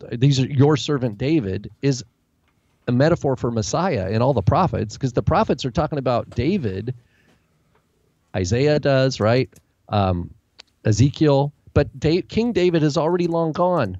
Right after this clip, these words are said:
and died. So when they're talking about David, they're talking about the rebuilding the temple. And it's about Yeshua saying, "I will rebuild, you know, destroy this temple in three days. I will rebuild it." And it's a, ho-, a house of prayer for all nations, right? This is,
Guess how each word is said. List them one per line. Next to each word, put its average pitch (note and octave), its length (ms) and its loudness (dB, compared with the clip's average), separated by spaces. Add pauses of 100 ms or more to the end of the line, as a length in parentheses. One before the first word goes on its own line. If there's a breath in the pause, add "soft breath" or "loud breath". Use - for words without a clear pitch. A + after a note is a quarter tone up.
(140)
and A#2+ 120 0
died. B2+ 460 0 (560)
So E3+ 100 0
when E3 60 6
they're D#3+ 80 4
talking F#3 280 2
about C#3+ 220 2
David, C#3+ 460 4
they're B2 140 -2
talking C#3+ 260 0
about A#2+ 260 0
the A#2+ 80 -2
rebuilding D3+ 720 2
the C3+ 80 0
temple. B2 460 -2
And G#2 80 -4
it's A2+ 160 -6
about A#2+ 260 -2
Yeshua C#3 480 2
saying, C#3+ 320 0
"I C#3 160 0
will F#3 160 4
rebuild, E3 760 0 (440)
you C#3 100 -2
know, C#3 40 2
destroy C3+ 380 2
this F#3 160 -2
temple D3+ 260 -2
in C3+ 60 -4
three B2+ 200 -2
days. D3+ 180 0
I A2+ 120 0
will B2+ 180 -2
rebuild B2+ 640 0
it." - 200 -2 (520 soft breath)
And C3+ 100 2
it's C3+ 140 -2
a, B2 40 2
ho-, C3 280 0 (140)
a A2+ 220 -2
house C#3 300 2
of B2+ 80 -4
prayer D#3 260 2
for C3+ 220 0
all B2+ 80 0
nations, C3 640 -6 (460)
right? C#3+ 260 -2 (320 soft breath)
This D#3+ 240 0
is, C3+ 220 0